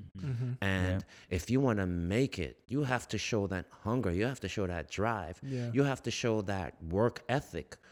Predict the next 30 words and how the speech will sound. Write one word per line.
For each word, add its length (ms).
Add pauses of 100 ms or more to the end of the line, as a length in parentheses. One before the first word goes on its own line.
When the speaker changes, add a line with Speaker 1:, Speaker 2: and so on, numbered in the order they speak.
(480)
Speaker 3:
to 480
take 180
you 80
to 140
the 100
next 300
step. 440 (440)
You 280
can't 440
just, 340 (320)
if 160
you 100
have 200
a 80
feature, 680 (220)
you 220
can't 320
just 280
expect 460
the 80
venue 540
to 480 (340)
do 180
all 240
the, 380
the, 360
uh, 200
marketing 500
and 140
advertising. 760